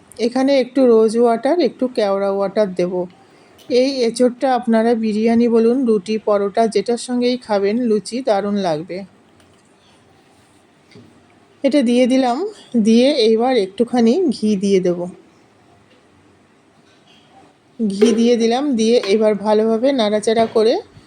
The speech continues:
এঁচোড়টা নামিয়ে নেব। এঁচোড়টা আমার রেডি। বন্ধুরা, এঁচোড়ের এই রেসিপিটা কেমন লাগলো কমেন্টস করে জানাবেন। এই রেসিপিটা আমি আলাদা করে আপনাদের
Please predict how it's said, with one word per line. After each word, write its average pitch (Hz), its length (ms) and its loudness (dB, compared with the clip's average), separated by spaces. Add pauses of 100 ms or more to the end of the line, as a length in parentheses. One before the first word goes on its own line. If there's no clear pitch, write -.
(260)
এঁচোড়টা 233 500 0
নামিয়ে 190 400 -4
নেব। 180 260 -2 (180)
এঁচোড়টা 247 480 -2
আমার 247 240 -2
রেডি। 233 380 0 (720)
বন্ধুরা, 254 460 2
এঁচোড়ের 254 520 0
এই 285 120 2
রেসিপিটা 247 540 -2
কেমন 233 380 -4
লাগলো 226 460 0
কমেন্টস 220 500 -2
করে 247 200 2
জানাবেন। 196 580 -2 (100)
এই 254 180 2
রেসিপিটা 254 520 0
আমি 240 180 0
আলাদা 208 340 0
করে 226 240 2
আপনাদের 208 420 0